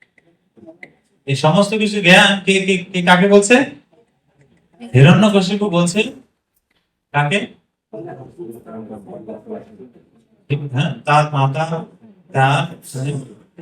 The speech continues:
ভাই, বড় ভাইয়ের স্ত্রী, সবাইকে সব বোঝাচ্ছে, তার সন্তান, সন্তানের। কিন্তু শ্রীমদ্ ভাগবতে একটা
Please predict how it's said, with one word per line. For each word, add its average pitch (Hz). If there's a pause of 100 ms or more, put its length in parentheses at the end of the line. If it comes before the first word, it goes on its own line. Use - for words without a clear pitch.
(240)
ভাই, 143 (840)
বড় 135
ভাইয়ের 143
স্ত্রী, 175
সবাইকে 135 (140)
সব 117
বোঝাচ্ছে, 131
তার 127
সন্তান, 127 (320)
সন্তানের। 131 (2500)
কিন্তু 190
শ্রীমদ্ 214
ভাগবতে 196 (220)
একটা 175